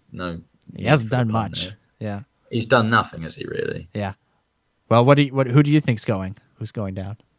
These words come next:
Speaker 1: I'm gonna say Loras, Lancel. I think I, I could see Tommen go down.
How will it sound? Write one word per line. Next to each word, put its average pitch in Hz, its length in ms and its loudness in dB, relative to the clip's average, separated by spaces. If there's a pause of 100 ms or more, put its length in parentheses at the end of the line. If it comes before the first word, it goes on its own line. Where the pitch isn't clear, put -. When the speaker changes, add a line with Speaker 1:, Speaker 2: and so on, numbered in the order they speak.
(760)
Speaker 1:
I'm 104 240 2
gonna 101 200 2
say 92 640 0 (380)
Loras, 107 600 4
Lancel. 90 800 -2 (1500)
I 90 140 -6
think 87 720 -6 (260)
I, 95 200 -2 (160)
I 107 100 0
could 123 260 -2
see 113 220 -4
Tommen 101 320 -6
go 98 200 0
down. 101 380 -2